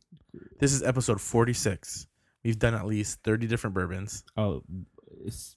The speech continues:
Speaker 2: we've s-, uh, surpassed thirty bourbons
Speaker 1: We're
Speaker 2: for
Speaker 1: close
Speaker 2: sure.
Speaker 1: to. We have to get down the list. Elise was asking me, but I was not listening to her texts 'cause I don't listen to texts.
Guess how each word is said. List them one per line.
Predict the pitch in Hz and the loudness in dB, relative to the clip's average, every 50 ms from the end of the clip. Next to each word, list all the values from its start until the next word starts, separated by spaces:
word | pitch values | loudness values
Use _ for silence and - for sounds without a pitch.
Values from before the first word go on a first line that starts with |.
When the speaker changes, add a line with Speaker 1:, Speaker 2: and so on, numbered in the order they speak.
| _ _ | _ _
Speaker 2:
we've | - 120 117 117 117 113 104 - | -4 0 2 4 4 2 0 -4
s-, | - - - - - - - - - - - | -14 -16 -18 -18 -16 -16 -14 -14 -14 -12 -6
uh, | - 101 98 92 85 67 | -2 -2 0 0 -2 -4
surpassed | - - - 117 - - - 101 85 90 - - - _ _ | -6 -6 -6 -4 -4 -2 -4 -2 -4 -4 -6 -8 -14 _ _
thirty | - 92 82 78 78 | -6 -4 -4 -4 -4
bourbons | 71 78 80 73 - 69 71 - | -4 -6 -6 -6 -8 -10 -12 -4
Speaker 1:
We're | - - | -2 -2
Speaker 2:
for | 139 | 0
Speaker 1:
close | - - 113 107 - - | 0 0 0 0 0 -2
Speaker 2:
sure. | 101 | -2
Speaker 1:
to. | 98 | 0
We | 104 117 | 0 2
have | 127 139 135 135 | 4 2 2 2
to | - | -2
get | 131 127 131 127 | -2 -2 0 0
down | - 117 120 | 0 -2 -2
the | 117 104 | -2 -4
list. | 104 101 98 - | -4 -4 -4 -2
Elise | 101 104 127 139 - | 0 2 2 2 2
was | - 92 | 2 2
asking | 92 95 110 - - 85 87 | 4 2 2 2 -2 -4 -4
me, | 82 82 90 90 _ _ _ _ _ _ _ _ _ | -4 -6 -8 -10 _ _ _ _ _ _ _ _ _
but | - 90 | 0 0
I | 92 | 2
was | 92 92 | 2 2
not | 95 101 95 82 64 78 | 2 0 0 0 -2 -4
listening | 92 87 - 90 87 90 | -4 -4 -4 -6 -6 -6
to | - 90 | -6 -6
her | 82 82 | -6 -6
texts | - - 82 87 - - - | -4 -6 -6 -6 -6 -8 -14
'cause | - - 90 85 82 | -8 -6 -4 -4 -2
I | 87 87 | -4 -4
don't | 87 87 80 | -4 -6 -6
listen | 80 87 - 90 87 87 | -8 -8 -6 -6 -8 -8
to | 87 - 87 | -6 -6 -8
texts. | 87 87 - - | -8 -8 -10 -12